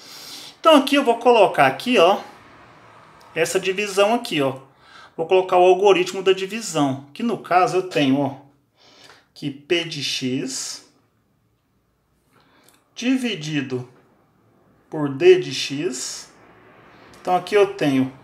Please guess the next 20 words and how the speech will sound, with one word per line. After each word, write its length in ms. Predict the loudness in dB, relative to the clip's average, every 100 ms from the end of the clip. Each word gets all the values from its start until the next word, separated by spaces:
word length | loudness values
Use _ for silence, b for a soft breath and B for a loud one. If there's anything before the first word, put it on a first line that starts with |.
| _
Q 240 | -2 0 0
de 140 | -6
x 720 | -8 -6 -8 -8 -10 -14 -18 _ _ _ _ B B B B B B B B -6
e 160 | 0
aqui 260 | 0 0 4
eu 200 | 6 6
tenho 400 | 2 -2 2 4
R 320 | 4 2 -4
de 160 | -12 -8
x. 720 | -8 -6 -8 -8 -10 -12 -16 _ _ _ _ _ _ _ _ b b b b b -2
Então 180 | 0
aqui 200 | 0 0
eu 240 | -2 -2 0
tenho 340 | 0 2 -2 -8 _ _ _ _
P 180 | 2 4
de 140 | 2 -2
x 580 | -2 -2 -2 -4 -10 -6
é 80 | -4
o 120 | -2
dividendo, 840 | 0 0 0 0 0 -2 -6 -12